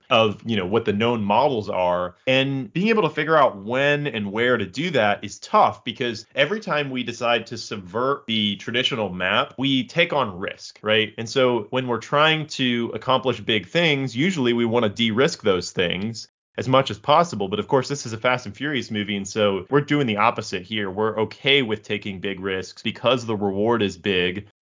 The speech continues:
You know, the channel to make it through to the end is narrow, but that's okay because we have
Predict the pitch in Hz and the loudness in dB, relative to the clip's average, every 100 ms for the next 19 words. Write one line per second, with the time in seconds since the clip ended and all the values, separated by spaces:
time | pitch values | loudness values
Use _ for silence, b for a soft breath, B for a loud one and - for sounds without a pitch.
0 | _ - 104 104 95 95 135 135 131 127 | _ -6 0 2 0 -2 2 4 2 0
1 | 110 113 117 - 117 113 110 101 101 110 | 0 0 -2 -6 -4 -4 -4 -6 -2 0
2 | 110 98 87 101 127 131 101 92 90 104 | 0 -2 -6 0 2 4 4 2 0 -4
3 | b b 107 123 - 95 - 151 156 131 | b b 2 2 2 -4 -2 4 6 6
4 | 117 117 110 - 104 101 98 98 110 107 | 4 -2 -6 -2 0 0 -4 -6 -4 0
5 | 104 98 90 | 2 2 -2